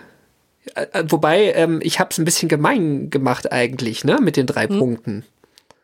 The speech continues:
Speaker 2: Ja, aber vielleicht bin ich auch davon beeinflusst, weil ich hab's neulich gerade erst vor ein paar Monaten auch in einer kalten, äh, Nacht, äh, zum ersten Mal, äh, gebacken gekriegt, mit meinem Fernglas die Jupitermonde von meinem Balkon aus zu sehen. Und es waren auch drei Punkte.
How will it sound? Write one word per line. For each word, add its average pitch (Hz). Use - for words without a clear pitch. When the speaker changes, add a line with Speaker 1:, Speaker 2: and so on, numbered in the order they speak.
Speaker 2:
Ja, 233
aber 240
vielleicht 220
bin 247
ich 208
auch 196
davon 220
beeinflusst, 208
weil 175
ich 185
hab's -
neulich 208
gerade 185
erst 180
vor 185
ein 175
paar 190
Monaten 202
auch 180
in 202
einer 165
kalten, 170
äh, 165
Nacht, -
äh, 180
zum 185
ersten 190
Mal, 180
äh, -
gebacken 196
gekriegt, 185
mit -
meinem 160
Fernglas 196
die 175
Jupitermonde 165
von 170
meinem 160
Balkon 147
aus 147
zu -
sehen. 143
Und 156
es 165
waren 202
auch 208
drei 160
Punkte. 147